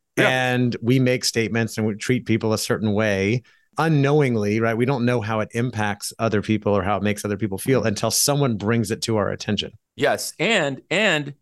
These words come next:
Speaker 1: it's your brain protecting you, right?
Speaker 2: Mm.
Speaker 1: Your brain is a,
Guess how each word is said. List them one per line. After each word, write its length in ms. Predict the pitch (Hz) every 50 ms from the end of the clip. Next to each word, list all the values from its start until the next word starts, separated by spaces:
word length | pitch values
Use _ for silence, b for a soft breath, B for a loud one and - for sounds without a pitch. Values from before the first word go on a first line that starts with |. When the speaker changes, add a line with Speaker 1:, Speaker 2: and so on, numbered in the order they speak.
| _ _ _ _
Speaker 1:
it's 240 | 127 135 - - 165
your 140 | 165 165
brain 640 | 139 104 - 104 131 156 185 170 147 131 131 131 131 - _ _ _ _ _ _ _ _
protecting 560 | - 156 151 - 196 190 - - - 123 110
you, 200 | 98 - - - - _ _ _ _ _ _
right? 200 | 120 120 117 123
Speaker 2:
Mm. 40 | 120 -
Speaker 1:
Your 220 | - 127 127 -
brain 720 | 135 107 92 104 120 139 160 196 208 180 156 143 131 123 - -
is 280 | 139 131 117 104 113 -
a, 160 | 123 120 110